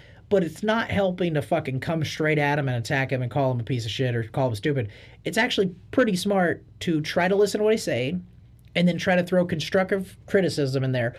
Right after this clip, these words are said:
for things that we're moving forward with, not look at the past. In two months, we can look at the past.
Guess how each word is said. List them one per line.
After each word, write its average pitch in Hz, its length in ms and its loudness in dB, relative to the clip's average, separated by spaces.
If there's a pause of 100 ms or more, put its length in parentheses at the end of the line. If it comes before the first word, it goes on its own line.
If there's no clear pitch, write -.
(160)
for 175 220 0
things 175 340 2
that 170 120 0
we're 160 120 2
moving 147 280 2
forward 143 280 0
with, 101 200 0
not 151 360 0
look 185 160 2
at 180 60 0
the 185 60 0
past. 143 440 -2 (240)
In 220 140 2
two 339 160 6
months, 277 240 2
we 220 80 4
can 185 100 4
look 165 100 2
at 143 60 2
the 131 60 -4
past. - 360 -6